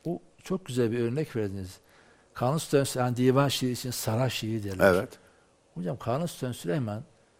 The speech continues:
Speaker 1: yani bizim bu Topkapı Sarayı dediğimiz yer,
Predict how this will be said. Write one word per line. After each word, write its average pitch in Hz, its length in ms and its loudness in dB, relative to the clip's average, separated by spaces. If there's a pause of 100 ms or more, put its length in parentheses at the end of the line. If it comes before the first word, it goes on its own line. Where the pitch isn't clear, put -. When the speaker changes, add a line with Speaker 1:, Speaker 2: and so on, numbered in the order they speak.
(320)
Speaker 1:
yani 139 160 -4 (120)
bizim 165 400 -2
bu 156 180 -2
Topkapı 127 500 -2
Sarayı 123 420 2
dediğimiz 104 600 -2
yer, 101 180 2